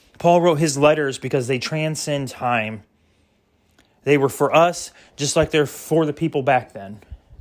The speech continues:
And we need to take Paul's words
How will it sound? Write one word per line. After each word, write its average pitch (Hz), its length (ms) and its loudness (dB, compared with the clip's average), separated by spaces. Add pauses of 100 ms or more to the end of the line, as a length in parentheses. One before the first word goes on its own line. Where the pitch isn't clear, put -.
(1040)
And 131 120 -4
we 165 140 0
need 156 300 -2
to 131 80 -4
take 135 260 -2
Paul's 135 380 2
words 120 640 -2